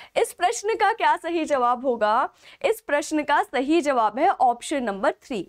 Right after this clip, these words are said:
A, B and D। ठीक है, A, B and D। कॉमन सेंस वाला क्वेश्चन था, बिल्कुल कॉमन सेंस वाला क्वेश्चन इसलिए था क्योंकि जो आपका थर्ड वाला स्टेटमेंट है कि ये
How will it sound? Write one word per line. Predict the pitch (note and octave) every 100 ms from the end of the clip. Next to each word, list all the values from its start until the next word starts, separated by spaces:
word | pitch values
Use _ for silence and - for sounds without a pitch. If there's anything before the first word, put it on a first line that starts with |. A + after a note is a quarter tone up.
| -
A, | C4+ D#4+ A#3+
B | A3 D4 E4 G#3+
and | G#3 D#4 C4 G3
D। | G#3+ - _ _ -
ठीक | D#4+ G4
है, | -
A, | - B3+ F4 C4
B | B3 D#4+
and | - C4 C4+
D। | B3 F4+ F#4 - - -
कॉमन | F4 G4+ C#5+ D5
सेंस | C5+ B4+ A#4
वाला | F#4 F#4
क्वेश्चन | F#4+ D#4+ - F4
था, | E4 F4+
बिल्कुल | D4 E4+ F4+ B4+
कॉमन | G#4+ E4+ F4+
सेंस | G4+ F4
वाला | F#4 E4+
क्वेश्चन | E4+ E4+ F#4 E4
इसलिए | D#4 D#4+ D#4
था | E4 F4 - - - _
क्योंकि | F#4+ G4+ F#4+ G4 G#4+
जो | F#4
आपका | B4 - D4+ D4+ A4+
थर्ड | C5 - F4 A#4+ B4
वाला | G4 G4+
स्टेटमेंट | G#4+ F4 D#4 D#4 F4+ F4
है | F4 C#4 - - -
कि |
ये | F4+ A4